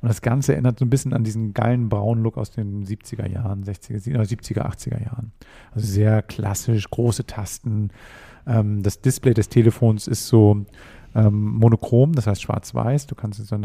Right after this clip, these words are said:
so, so einstellen, dass du, ähm, die Uhrzeit sehen kannst und dann, wenn du auf eine Taste drückst, kannst du durchs Menü scrollen. Was kannst du machen? Ja, du kannst den Klingelton ändern,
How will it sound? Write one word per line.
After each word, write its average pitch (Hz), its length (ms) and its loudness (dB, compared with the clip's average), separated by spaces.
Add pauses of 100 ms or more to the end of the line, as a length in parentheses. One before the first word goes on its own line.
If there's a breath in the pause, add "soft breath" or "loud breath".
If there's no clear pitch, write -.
so, 104 140 -4 (360)
so 62 80 -8
einstellen, 107 420 -4
dass 101 160 -8
du, 101 320 0 (460)
ähm, 98 140 -2
die 101 80 -6
Uhrzeit 143 400 0
sehen 135 220 0
kannst 131 320 -4
und 107 160 -6
dann, 104 520 -8
wenn 110 160 -6
du 117 60 -4
auf 113 100 -6
eine 107 80 -8
Taste - 240 -6
drückst, 113 280 -10
kannst 107 160 -8
du 107 40 -14
durchs 104 220 -6
Menü 113 320 0
scrollen. 127 480 0
Was 107 140 -4
kannst 113 200 -6
du - 40 -4
machen? 113 340 -2 (540 loud breath)
Ja, 127 100 2
du 101 80 0
kannst 101 240 -4
den 107 80 -2
Klingelton 120 460 -2
ändern, 110 380 -4